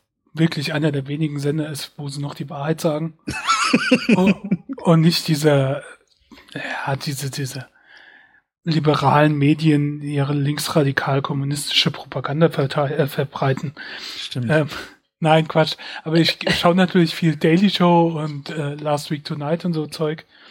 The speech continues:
Speaker 1: Und <laughs> da kommen sehr oft da Ausschnitte. Und das ist normal. Also das ist normal. Das ist jetzt nichts Extremes oder sonst irgendwie. Das ist normal für Fox News.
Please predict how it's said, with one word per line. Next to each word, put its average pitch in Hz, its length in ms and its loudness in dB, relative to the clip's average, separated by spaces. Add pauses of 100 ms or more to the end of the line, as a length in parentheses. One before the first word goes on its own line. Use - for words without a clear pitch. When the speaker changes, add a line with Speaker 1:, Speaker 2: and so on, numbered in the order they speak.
(380)
Speaker 1:
Und 147 340 0 (160)
<laughs> - 1040 -2
da 165 380 4
kommen 160 280 0
sehr 156 460 -2
oft 160 240 -6
da - 120 -6
Ausschnitte. 151 520 -6
Und 160 180 -4
das 160 140 4
ist 175 160 0
normal. 143 500 -2 (140)
Also 160 220 -4
das 147 220 -6
ist 135 120 -10
normal. 143 440 -4 (100)
Das 160 180 -2
ist 165 140 -2
jetzt 151 180 0
nichts - 400 2
Extremes 185 720 4
oder 165 200 4
sonst 185 260 2
irgendwie. 160 420 0 (640)
Das 147 120 2
ist - 140 -8
normal 160 300 4
für - 140 -4
Fox - 280 -2
News. 135 320 -4